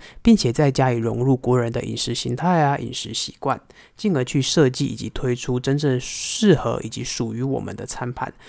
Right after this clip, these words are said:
让我们人民能够吃得安心，也吃得健康。那想要灵活的运用我的餐盘，首先就要先了解到它设计上面的一个概念，它主要是分成比例和种类。那比例又是什么呢？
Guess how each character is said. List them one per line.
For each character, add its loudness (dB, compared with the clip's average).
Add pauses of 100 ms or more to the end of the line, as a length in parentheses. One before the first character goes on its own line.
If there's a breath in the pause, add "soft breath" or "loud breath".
(200 loud breath)
让 2
我 2
们 -2
人 0
民 -2
能 -6
够 -6
吃 -2
得 4
安 2
心， 0
也 -10
吃 0
得 0
健 -4
康。 -10 (1000 soft breath)
那 8
想 8
要 8
灵 6
活 4
的 6
运 2
用 4
我 -2
的 -6
餐 -4
盘， -6
首 -4
先 0
就 -2
要 4
先 0
了 0
解 -4
到 2
它 -4
设 6
计 6
上 6
面 6
的 2
一 0
个 -2
概 0
念， -6 (380 loud breath)
它 6
主 6
要 6
是 2
分 4
成 -2
比 -2
例 -2
和 -2
种 -8
类。 -4 (340)
那 2
比 4
例 4
又 6
是 0
什 -2
么 -2
呢？ 0